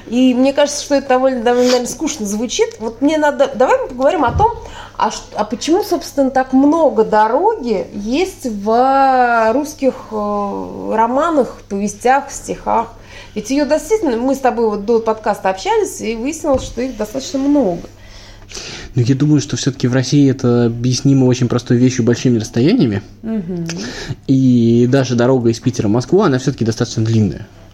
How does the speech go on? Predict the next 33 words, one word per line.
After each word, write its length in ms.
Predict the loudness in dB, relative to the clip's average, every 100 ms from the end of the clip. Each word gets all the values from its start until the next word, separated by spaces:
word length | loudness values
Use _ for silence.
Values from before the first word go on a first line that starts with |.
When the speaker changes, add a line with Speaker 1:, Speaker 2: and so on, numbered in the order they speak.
| -14
Speaker 1:
А, 60 | -8 -8 -4 -4 2
Speaker 2:
И 120 | 4
это 80 | 4 2 0
Speaker 1:
путешествие 80 | -2
из 60 | -6
Петербурга 520 | -10 -8 -6 -6 -4
в 60 |
Москву 320 | -4 -4 -6 -8
сразу 240 | -2 -2
Speaker 2:
Да, 60 | -4
Speaker 1:
вспоминается. 500 | -2 2 2 4 4
Speaker 2:
и 60 |
это 240 | 4 2 0
как 220 | -4 -4
две 280 | -2 2 2
части 340 | 2 -2 2
мира, 360 | 4 4 2 -4
две 180 | 0 0
части 280 | 2 -4 -6
света, 380 | 0 0 0 -12
потому 300 | -6 -2 -2
что, 260 | -2 -2 -4 -6 -12 -6 2
ну, 200 | 2 4
все-таки 320 | 0 -2 -4
согласись, 640 | -2 0 2 2 2 0
а, 800 | -2 0 0 0 0 0 0 0
то, 100 | -2
когда 260 | -2 0 0
тебе 220 | 2 2
нужно 260 | 4 2 -2
путешествовать 540 | -2 -2 -2 -2 0
несколько 360 | -2 -2 -4 0
дней, 320 | 2 0 -2